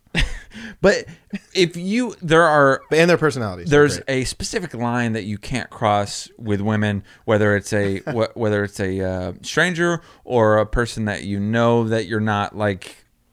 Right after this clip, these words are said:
Speaker 2: You don't
Speaker 1: together in that, that
Speaker 2: That
Speaker 1: romantic way.
Speaker 2: Yes.
Speaker 1: Um, you know that there are certain things that you can't say.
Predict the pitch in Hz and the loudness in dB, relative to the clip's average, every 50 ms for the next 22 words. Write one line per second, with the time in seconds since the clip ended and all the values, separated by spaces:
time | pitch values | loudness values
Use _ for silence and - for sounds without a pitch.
0 | _ _ _ _ _ - - _ _ _ _ _ _ - 117 117 113 117 113 147 | _ _ _ _ _ -20 -20 _ _ _ _ _ _ -10 -6 -4 -2 0 2 4
1 | 147 156 151 151 151 147 139 131 127 123 127 120 - - - - - - - 127 | 4 6 6 6 6 6 6 4 2 2 0 0 -4 -10 -12 -10 -10 -6 -4 -2
2 | 117 110 - 117 113 110 123 131 131 - 120 107 139 156 165 175 160 127 110 101 | -2 0 2 2 2 4 4 2 2 0 -4 -2 2 2 4 2 2 0 -4 -4
3 | 92 - - - - - - - 131 120 113 113 113 113 120 - - 170 135 139 | -6 -8 -14 -18 -16 -8 0 2 4 6 6 6 4 4 0 -4 -8 -6 -4 -2
4 | 147 143 139 143 165 175 175 175 175 175 175 143 139 135 127 123 117 131 123 120 | -2 -2 0 2 4 6 6 8 6 6 4 0 0 0 0 0 2 2 4 4
5 | 117 120 - - 156 151 135 139 135 120 131 123 120 120 110 107 110 - - - | 2 0 -4 -4 -2 -2 -2 -4 -4 -4 -4 -4 -2 -4 -4 -6 -8 -10 -10 -12
6 | 98 - - 107 101 - - - - 90 87 78 | -10 -6 -6 -6 -6 -6 -8 -10 -8 -8 -8 -8